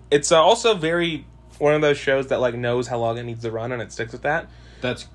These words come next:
Speaker 1: 'Cause
Speaker 2: good. <laughs>
Speaker 1: they've already released all three seasons across this year.
Speaker 2: Oh, wow.
Speaker 1: From, like, March to now. And that's it. It's done. It's wrapped up. I haven't personally concluded it, but what I've seen I really like.
Speaker 2: Yeah.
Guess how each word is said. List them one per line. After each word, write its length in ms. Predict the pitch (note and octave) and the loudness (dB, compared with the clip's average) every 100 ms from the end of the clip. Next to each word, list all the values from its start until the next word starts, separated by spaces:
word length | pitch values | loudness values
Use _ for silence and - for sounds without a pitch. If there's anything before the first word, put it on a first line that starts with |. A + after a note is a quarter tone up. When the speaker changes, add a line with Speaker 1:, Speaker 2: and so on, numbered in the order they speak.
| - - | -16 -2
Speaker 1:
'Cause 320 | C#3+ B2 - - - - | 0 0 -2 -14 -20 -16
Speaker 2:
good. 220 | F#2 D#2 | -14 -8
<laughs> 320 | G#2 D#3 A#2 | -2 -2 0
Speaker 1:
they've 180 | D3+ D#3+ | 0 2
already 300 | D#3 E3+ E3+ | 2 2 2
released 340 | D3 C#3 C3 - | 0 0 -4 0
all 200 | A#2+ A#2+ | 0 0
three 180 | A#2+ | -6
seasons 440 | A2+ A2+ G#2+ A2 G#2+ | -10 -10 -12 -12 -12
across 420 | G#2+ G#2+ G2+ - - - - - - - | -8 -6 -6 -8 -20 -20 -20 -20 -20 -14
this 240 | A#2 G#2+ A2+ | -8 -8 -6
year. 240 | C3+ F#3+ - - - - - - | -6 -6 -12 -20 -20 -20 -20 -14
Speaker 2:
Oh, 120 | D3 C#3 | -6 -4
wow. 120 | C3+ | -2
Speaker 1:
From, 100 | B2+ | -2
like, 140 | A#2+ | -2
March 320 | A2+ A#2 A2 - | -2 -4 -4 -8
to 80 | A2+ | -8
now. 300 | G#2+ B2 C#3 - | -6 -8 -10 -10
And 260 | A#2+ A#2+ A#2 - | -8 -8 -10 -2
that's 240 | A#2+ A#2 | 0 2
it. 180 | C#3+ - - | 0 -2 -6
It's 140 | - | -12
done. 380 | - B2 B2+ C3 | -2 0 0 -4
It's 100 | - | -8
wrapped 240 | B2 G#2+ - | -2 -2 0
up. 220 | C3+ C3 - | -2 -2 -6
I 180 | A#2+ B2+ | 0 0
haven't 200 | C3 A#2+ - - | 0 -4 -14 -12
personally 340 | - C3 C3 A#2+ | -4 -4 -4 -10
concluded 400 | A#2+ C3 C#3+ D3+ | -8 -2 0 0
it, 260 | E3 C#3 | -2 -2
but 180 | A#2+ A2+ | 0 0
what 100 | A#2 | 0
I've 120 | A2+ A2+ | -2 -2
seen 200 | C3 A#2+ | -6 -4
I 20 | |
really 220 | A2 G#2+ | -4 -2
like. 260 | B2+ F3 F3 - - | 0 -2 -4 -14 -12
Speaker 2:
Yeah. 220 | B2+ B2 | -8 -8